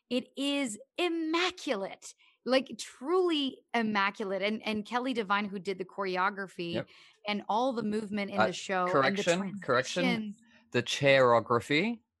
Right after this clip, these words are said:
Speaker 1: The chairography, that's correct.
Speaker 2: That
Speaker 1: Yeah. Like, who knew that
Speaker 2: <laughs>
Speaker 1: twelve actors telling a story about Gander, Newfoundland, of all places, um, and nine eleven, like, all these aspects come together, and they do. Like, they just, it works,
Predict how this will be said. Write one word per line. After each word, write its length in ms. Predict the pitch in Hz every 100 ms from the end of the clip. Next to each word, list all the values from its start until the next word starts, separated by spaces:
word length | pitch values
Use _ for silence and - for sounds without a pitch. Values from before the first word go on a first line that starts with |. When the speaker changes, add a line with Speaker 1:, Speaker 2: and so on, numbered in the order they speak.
| _ _
Speaker 1:
The 100 | 233
chairography, 720 | 220 - 269 254 302 330 269
that's 220 | 247 240 -
correct. 760 | - 233 247 381 370 - -
Speaker 2:
That 60 | - _ _
Speaker 1:
Yeah. 340 | 262 370 403 294 - -
Like, 160 | 339
who 200 | 262 415 494
knew 280 | 359 277 285
that 220 | 254 220 -
Speaker 2:
<laughs> 120 | 147 _ -
Speaker 1:
twelve 340 | - 302 339
actors 680 | 285 233 - - 226 226 214
telling 320 | - 247 262 254
a 40 |
story 340 | - 226 226
about 380 | 208 190 190 165
Gander, 380 | 185 220 254 254
Newfoundland, 500 | 208 214 208 190 180
of 100 | 170
all 200 | - 202
places, 800 | 196 - 196 190 180 175 170 - - - - _
um, 440 | 190 185 185 180 247
and 200 | 208 208
nine 240 | 202 277
eleven, 520 | 330 240 247 214 208 190
like, 180 | 190 _
all 220 | 226 262
these 220 | 247 247 214
aspects 480 | 220 226 - 226 -
come 200 | 214 220
together, 640 | 220 190 190 190 185 180 202
and 240 | 202 196
they 140 | 202
do. 520 | 185 156 240 285 180 165
Like, 240 | 185 190
they 240 | 190 214 208
just, 560 | - 247 247 247 - -
it 180 | 269 226
works, 680 | 190 208 294 320 - -